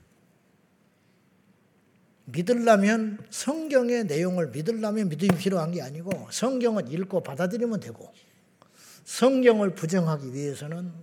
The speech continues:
역설적으로 믿음이 필요해. 저는 그 믿음을 가질 수가 없어요. 사랑하는 성도 여러분, 하나님이 살아 계시다면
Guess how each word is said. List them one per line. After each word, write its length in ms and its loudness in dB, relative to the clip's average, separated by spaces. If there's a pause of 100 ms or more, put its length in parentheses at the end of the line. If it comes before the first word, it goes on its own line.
(200)
역설적으로 680 -6
믿음이 400 -10
필요해. 460 -20 (960)
저는 260 -10
그 100 -8
믿음을 480 -6
가질 260 -10
수가 220 -14
없어요. 340 -14 (1400)
사랑하는 560 -6
성도 400 -4
여러분, 360 -16 (1800)
하나님이 560 6
살아 300 2
계시다면 840 -8